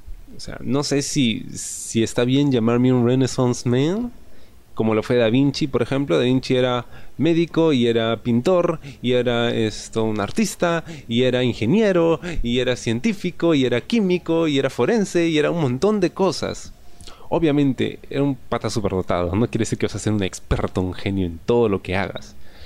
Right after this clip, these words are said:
Pero ¿por qué no hacer varias cosas? Y de repente encuentras la relación que existen entre todas ellas. Creo que el, uno de los grandes problemas del...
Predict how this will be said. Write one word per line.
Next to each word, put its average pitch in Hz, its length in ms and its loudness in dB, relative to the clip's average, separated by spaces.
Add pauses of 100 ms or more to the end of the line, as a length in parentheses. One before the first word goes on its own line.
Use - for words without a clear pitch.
(160)
Pero 120 160 0
¿por 110 160 0
qué 170 120 2
no 160 80 2
hacer 143 180 -4
varias 123 320 -2
cosas? 190 400 -2
Y 147 80 0
de 147 80 4
repente 175 380 0
encuentras 156 580 2
la 131 220 -2
relación 120 480 0
que - 80 0
existen 131 400 0
entre 107 220 -2
todas 110 320 0
ellas. 123 380 2 (360)
Creo 143 200 2
que 131 200 -2 (480)
el, - 320 -4 (180)
uno 143 160 2
de 139 80 2
los 117 140 2
grandes 135 420 2
problemas 117 760 2 (720)
del... 113 880 0